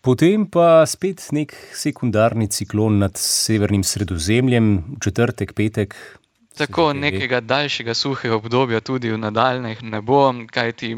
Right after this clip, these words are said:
Speaker 2: še bomo pod vplivom teh ciklonov, ki prihajajo v Sredozemlje, tako da spremenljivo vreme še nekaj časa.
Speaker 1: Temperature pa vendarle nekoliko višje zaradi jugozahodnika.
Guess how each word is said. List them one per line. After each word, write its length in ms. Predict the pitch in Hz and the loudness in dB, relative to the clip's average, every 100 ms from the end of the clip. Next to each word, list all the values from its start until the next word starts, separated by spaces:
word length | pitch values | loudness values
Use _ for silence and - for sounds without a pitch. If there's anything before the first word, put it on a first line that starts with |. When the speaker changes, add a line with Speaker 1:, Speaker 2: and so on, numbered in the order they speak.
| 113 | -8
Speaker 2:
še 280 | 113 131 127 | -2 0 0
bomo 280 | 120 117 | -2 -4
pod 200 | 110 117 | -4 -8
vplivom 340 | - 127 120 110 | -2 0 0 -2
teh 220 | 113 113 - | -2 -2 -4
ciklonov, 540 | - - 131 123 120 | -10 -6 -2 -2 -2
ki 120 | - | -6
prihajajo 480 | 113 - - 117 110 | -6 -6 -2 -2 -2
v 60 | 104 | -4
Sredozemlje, 760 | - 110 107 107 127 117 110 - - - - | -8 -6 -6 -2 -2 0 -4 -6 -12 -16 -14
tako 280 | - 117 131 | -12 -2 0
da 120 | 110 107 | 0 0
spremenljivo 680 | - 113 110 113 123 110 | -2 -2 -2 0 0 0
vreme 340 | 107 110 107 101 | 0 -2 -2 -6
še 160 | - 104 | -6 -6
nekaj 240 | 98 - | -6 -6
časa. 320 | - - - - - | -8 -10 -12 -14 -4
Speaker 1:
Temperature 560 | 110 110 101 180 196 | -2 0 0 0 0
pa 120 | - 139 | 0 0
vendarle 460 | 156 143 107 95 | 2 2 2 0
nekoliko 540 | 87 85 - 101 92 92 | 0 -2 -2 -2 -2 -4
višje 320 | 90 90 101 | -4 -4 -4
zaradi 300 | 87 87 85 | -4 -6 -6
jugozahodnika. 800 | 90 90 90 87 98 82 78 65 | -6 -6 -8 -6 -6 -8 -10 -14